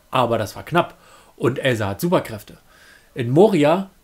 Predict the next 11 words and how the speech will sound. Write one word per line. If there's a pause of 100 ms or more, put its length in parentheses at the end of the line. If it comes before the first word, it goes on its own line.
(180)
ist
Platz
für
dreitausend
Menschen,
da
haben
drei
zehntausend
Menschen
gewohnt.